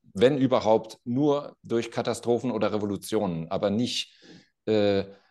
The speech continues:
durch, ähm, Appelle und Hinarbeiten. Und was ich schon auch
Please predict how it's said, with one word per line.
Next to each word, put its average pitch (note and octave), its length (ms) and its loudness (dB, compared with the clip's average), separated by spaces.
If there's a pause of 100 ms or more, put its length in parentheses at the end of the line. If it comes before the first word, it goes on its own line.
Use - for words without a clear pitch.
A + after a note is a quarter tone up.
(140)
durch, G#2 460 0 (500)
ähm, F2+ 520 -4
Appelle G#2 440 -2
und F2 220 -8
Hinarbeiten. E2 720 -6 (1300)
Und A2+ 560 0 (800)
was A#2+ 200 -2
ich B2+ 120 -4
schon D3 260 2
auch B2+ 360 2